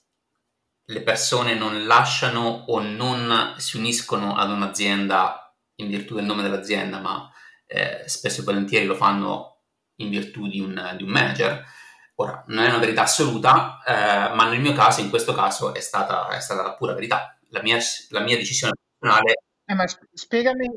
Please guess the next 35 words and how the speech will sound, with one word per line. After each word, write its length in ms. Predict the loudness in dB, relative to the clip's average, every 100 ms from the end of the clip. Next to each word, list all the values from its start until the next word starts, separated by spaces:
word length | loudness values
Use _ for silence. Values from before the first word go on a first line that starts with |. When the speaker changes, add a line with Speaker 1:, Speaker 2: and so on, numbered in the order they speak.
| -14
Speaker 2:
spiegami 420 | -10 -6 -6 -4
una 140 | -4
cosa, 340 | -2 -4 -4 -10
cioè 160 | -10
lo 80 | -10
conoscevi 500 | -10 -12 -10 -10 -10
prima 520 | -10 -12 -10 -12 -12 _ _ _
o 200 | -6 -4
l'hai 180 | -4 -8
conosciuto 460 | -12 -16 -18 -16 -12
durante 240 | -6 2
il 60 | 4
Speaker 1:
Eh, 40 |
lo 140 | 4
Speaker 2:
colloquio? 240 | 4 4 2
Speaker 1:
conoscevo 580 | 2 0 2 2 2 0
prima, 420 | 0 4 4 6
non 140 | 4
abbiamo 220 | 4 2
mai 120 | 4 4
lavorato 360 | 6 6 4
veramente 520 | 0 0 -2 -2 0
insieme, 960 | 0 0 -4 -4 0 0 2 0 -2 0
eh, 240 | 2 2
ma, 400 | 0 2 2 0
eh, 260 | -4 -2 -2
anche 280 | -2 -2 -2
lui 160 | -2
veniva 260 | -2 0 4
da, 340 | 6 4 2
da 120 | 0
Speaker 2:
Mhm. 60 | 2
Speaker 1:
Procter 300 | 2 2 0
and 120 | 0
Gamble. 500 | 0 0 2 0 -2